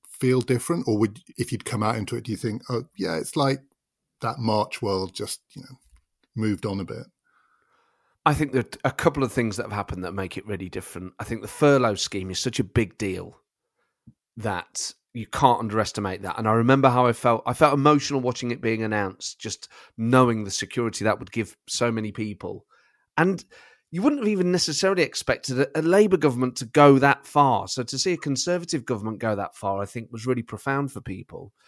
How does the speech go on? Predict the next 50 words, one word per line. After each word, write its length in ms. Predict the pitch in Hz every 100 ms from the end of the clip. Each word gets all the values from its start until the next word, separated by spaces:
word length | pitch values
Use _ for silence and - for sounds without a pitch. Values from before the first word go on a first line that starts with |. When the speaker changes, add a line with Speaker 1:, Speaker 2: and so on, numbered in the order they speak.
| - -
Speaker 1:
So 140 | 120
j-, 180 | 110 -
Speaker 2:
Um, 120 | 135
Speaker 1:
just 160 | 143 135
what 180 | 143 160
was 160 | 139
the 100 | 139
emotion 400 | 127 123 123 -
of 80 | 110
seeing 300 | - 120 107
a 240 | 104 101 - _ _ -
Tory 600 | - 117 104 98 92 92 _ -
chancellor 500 | 117 107 110 - 98
do 200 | 123 110
it? 180 | 87 -
'Cause 160 | 95
it's 140 | 123 131
a 60 |
complicated 720 | - - 175 - - 101 -
emotion 540 | - - - 113 117 - _
if 160 | 110 -
you're 220 | 98 95
a 60 | 90 _ 107
Labour 280 | 104 -
person, 380 | - 113 - 127
which 200 | 110 -
you 120 | 107
are, 80 | 95
Speaker 2:
Yeah. 240 | 175 127 87
Speaker 1:
or 80 | -
have 220 | 117 -
been 300 | 110 139 117
Speaker 2:
I 40 | 120
Speaker 1:
at 60 |
various 280 | 110 104 -
<laughs> 120 | -
points. 340 | 107 135 - - - 147
Speaker 2:
Yeah, 300 | 196 160 107
well, 160 | 147 170
I 40 |
was, 260 | 175 175 -
I 80 | 175
was 220 | 165 147 -
f-, 180 | 143 - 165
firstly 360 | - 247 -
surprised, 520 | - 156 190 185 175 -
but 100 | 123
I 80 |
just 180 | 123 143
felt, 640 | - 160 139 117 - -